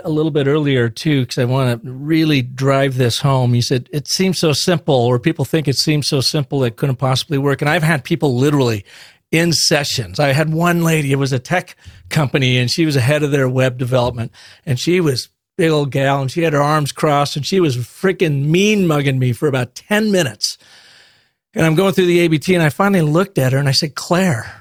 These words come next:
what is it? What's bothering you?" She goes, "This A B T stuff is just reductive and insulting." It was like I was boiling it down and trying to take away from their intuitive, their intellect,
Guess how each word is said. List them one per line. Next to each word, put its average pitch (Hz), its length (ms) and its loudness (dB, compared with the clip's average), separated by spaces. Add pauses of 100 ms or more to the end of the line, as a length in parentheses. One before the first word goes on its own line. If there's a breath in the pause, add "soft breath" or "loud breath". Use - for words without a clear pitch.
what 185 440 -4
is 196 240 0
it? 131 160 -2
What's 147 220 -2
bothering 156 520 -2
you?" 117 180 -4
She - 180 -6
goes, 139 180 -6
"This 196 300 -2
A 214 160 -2
B 160 180 0
T 175 300 -2
stuff - 380 -2
is 143 120 -4
just 160 280 -2
reductive 185 760 -2
and 165 120 0
insulting." 139 800 0 (920 loud breath)
It 190 180 -2
was 156 220 -2
like 175 500 0
I 160 80 0
was 151 160 0
boiling 160 460 0
it 156 180 -2
down 143 640 0
and 139 260 -2
trying 143 540 -2 (100)
to 139 360 0 (120)
take 143 240 -2
away 135 340 2
from 135 220 -2
their 135 220 2
intuitive, 123 800 0
their 135 240 0
intellect, 143 800 -2